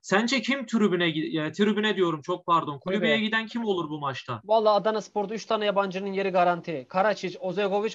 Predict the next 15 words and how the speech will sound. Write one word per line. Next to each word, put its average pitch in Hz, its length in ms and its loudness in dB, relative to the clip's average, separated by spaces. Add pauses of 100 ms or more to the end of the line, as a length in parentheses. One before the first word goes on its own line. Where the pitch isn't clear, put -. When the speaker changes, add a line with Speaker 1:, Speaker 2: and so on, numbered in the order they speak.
Speaker 2:
Brans. 165 440 0 (800)
Bunu 185 180 -4
söyleyeyim. 180 420 -2
Bu 208 140 0
üçünün 214 240 -6
yeri 214 160 2
garanti. 190 580 2 (560)
Dördüncüyü 208 560 6
Speaker 1:
Tamam. - 0 -
Speaker 2:
de 240 180 2
hadi 214 280 -4
Donkor'la 233 500 2
Roche'den 226 420 -6
birini 214 220 -6
koyalım. 202 420 2